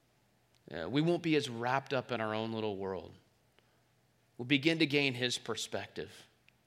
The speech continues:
We'll start to live outside ourselves. And like Nehemiah, we should begin to ask questions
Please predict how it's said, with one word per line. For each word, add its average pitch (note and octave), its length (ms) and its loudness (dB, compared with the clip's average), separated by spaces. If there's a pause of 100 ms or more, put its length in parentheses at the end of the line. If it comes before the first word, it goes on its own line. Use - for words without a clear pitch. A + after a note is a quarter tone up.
(380)
We'll C#3 120 -4
start D#3 320 2
to E3+ 80 0
live C#3+ 180 6
outside A#2+ 600 0
ourselves. G#2 720 -8 (1400)
And C#3+ 140 2
like D#3 220 4
Nehemiah, D#3 560 2
we D3 100 -2
should C#3 180 -6
begin C#3+ 320 -2
to C#3 60 -2
ask B2 340 -2
questions - 800 -8